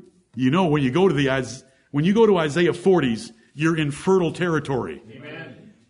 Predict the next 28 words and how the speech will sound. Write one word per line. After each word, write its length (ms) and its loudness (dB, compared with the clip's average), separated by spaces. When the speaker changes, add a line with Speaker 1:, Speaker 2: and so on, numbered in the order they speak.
Speaker 1:
It 140 4
is 180 0
good 260 0
soil. 540 -4
The 80 0
whole 240 4
Bible 440 0
is. 260 0
Don't 240 0
anybody 280 2
take 300 -4
me, 240 -4
misunderstand 760 0
me. 220 -4
Speaker 2:
Right. 220 -20
Speaker 1:
When 180 0
you're 220 4
looking 420 2
for 140 0
the 100 4
passages 600 2
of 80 2
Scripture 440 0
where 200 2
God 420 2
brags 400 4
about 220 2
himself, 560 0